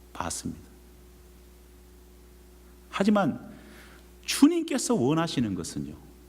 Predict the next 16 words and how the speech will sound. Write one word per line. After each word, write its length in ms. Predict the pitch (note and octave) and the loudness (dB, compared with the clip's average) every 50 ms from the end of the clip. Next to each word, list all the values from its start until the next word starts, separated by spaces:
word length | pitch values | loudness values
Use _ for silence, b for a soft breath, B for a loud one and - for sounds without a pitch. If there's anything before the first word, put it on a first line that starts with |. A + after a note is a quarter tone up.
| - - - - - - - - - | -20 -20 -20 -20 -20 -20 -18 -10 -4
바로 600 | - G#2+ A#2 C3+ D3 D3+ D3+ - - - - - | 0 2 2 2 2 0 -2 -6 -14 -18 -12 -4
이런 440 | - F3 G3 G#3 G#3+ G#3+ G#3+ G#3 - | -2 2 4 4 4 4 2 -2 -6
바보들을 1080 | - - - - - - G3 G3 A3+ A3 A3 G3+ F3+ F#3+ F#3+ G3 F#3+ - - - - - - - - - - - - - - - | -10 -10 -6 -4 -2 0 0 2 4 2 4 2 2 0 0 0 -2 -6 -12 -16 -18 -18 -20 -20 -20 -20 -20 -20 -20 -20 -16 -8
원하십니다. 640 | - F2+ F2 F2+ F#2 - - D#2+ D2 - - - - - - - - - - - - - - - - - - - - - - - - - - B B B B B | -4 -4 -2 -2 -4 -6 -8 -8 -10 -10 -12 -16 -18 -20 -20 -20 -20 -20 -20 -20 -20 -20 -20 -20 -20 -20 -20 -20 -20 -20 -20 -20 -20 -20 -20 B B B B B
하나님은 460 | B - G3 G3 F#3+ G3 F#3 F3+ E3+ | B 2 2 2 2 0 -2 -2 0
우리 180 | D#3 D3+ D#3+ D#3 | 0 0 0 2
모두가 560 | C3+ C3+ C#3+ C#3+ D3 C#3 C3 A#2 G2 - - B B B B B B B B B | 2 2 2 2 2 0 0 -2 -2 -6 -10 B B B B B B B B B
복음 480 | - D3 F3 A#3 C#4+ C4+ E4 E4 C#4+ | 6 6 6 8 6 4 4 4 4
앞에서 440 | C4 B3+ C4 A#3+ A3 - A3+ G3+ - | 4 2 2 0 0 2 0 -2 0
더 320 | - - E3+ A#3+ D4+ F4+ | 4 4 6 6 6 6
많이 420 | E4+ D4 B3 A#3+ B3 C4 B3+ A3 - | 6 6 4 4 4 0 -2 -4 -6
바보, 580 | - - D3 F#3 A#3 B3+ C#4+ A#3+ C#3+ A2+ - | -4 0 2 4 4 4 2 -2 -2 -4 -4
더 300 | - C3 D#3 A#3+ D4+ E4 | 2 4 6 6 6 6
많이 420 | E4 A#3 A3 A#3 B3 C4+ B3+ - - - B B B B B B | 4 2 2 2 2 0 -2 -4 -6 -8 B B B B B B
천치가 560 | B - - C#4 C4+ C#4 - - D#4+ D#4 A#3+ | B 0 4 4 4 4 4 2 4 4 4
되기를 520 | F#3+ G3 F3 D3+ D3+ A#2 F#2+ E2+ D2+ - | 2 2 0 0 -2 -4 -4 -6 -8 -12